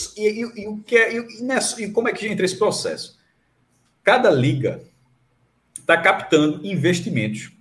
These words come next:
com fundos bilionários pra pagar os clubes, pra fazer, pra, pra, pra ser, pra esse fundo capitalizar os clubes sendo parceiro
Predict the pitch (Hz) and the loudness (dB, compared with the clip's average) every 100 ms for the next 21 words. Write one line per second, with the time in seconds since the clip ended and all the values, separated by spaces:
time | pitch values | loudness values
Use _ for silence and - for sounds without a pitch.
0 | _ _ _ 180 - - 151 135 123 - | _ _ _ -6 -4 -2 0 0 -2 -4
1 | 160 196 151 113 104 107 - - - _ | 0 4 4 4 0 -2 -8 -12 -20 _
2 | _ _ _ - 190 196 - 294 165 160 | _ _ _ 2 4 4 4 2 4 2
3 | 175 - 127 127 - - - _ _ - | 2 -4 -4 -4 -4 -10 -16 _ _ -4
4 | - 226 127 - - - 185 - 180 - | -2 -2 -2 -4 -6 -4 -4 -2 -2 -2
5 | 175 190 - 170 170 180 180 208 - - | -2 -2 -2 -2 0 0 -2 -6 -8 -6
6 | 156 160 190 - 214 - - - 170 151 | -4 -4 -6 -2 0 0 2 2 4 2
7 | 165 - - - - 220 240 - - - | 0 0 -4 -4 -6 -6 -8 -4 -4 0
8 | - - 170 170 180 - - | 2 6 8 8 6 -2 -12